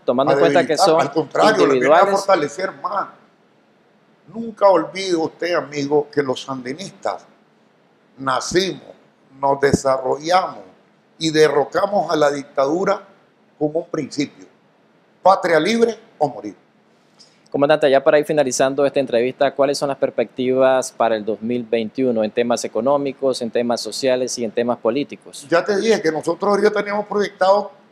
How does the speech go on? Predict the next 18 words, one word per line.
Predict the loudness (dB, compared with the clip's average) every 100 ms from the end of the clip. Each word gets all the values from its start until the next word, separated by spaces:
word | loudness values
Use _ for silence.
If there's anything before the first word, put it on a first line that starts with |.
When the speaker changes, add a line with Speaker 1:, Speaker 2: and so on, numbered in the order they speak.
| -6
Speaker 2:
cero | -2 0 -2
punto | -4 -4 -4
cinco | -4 -6 -8 0
por | 0 0
ciento | -4 -4 -4 -2 0 2
de |
crecimiento, | 0 -4 -4 -8 -10 -6 -8 -8 _ _ _ _ _ 0
pero | 2 2
tenemos | 0 -2 -6
que | -6
esperar | 0 2 2
que | -2 -6
cierre | 2 2 2
el | -2
año, | -2 -4 -10 -4
tenemos | -2 -2 -10
que | -8
calcular | -4 -4 -4 0 2 2 -4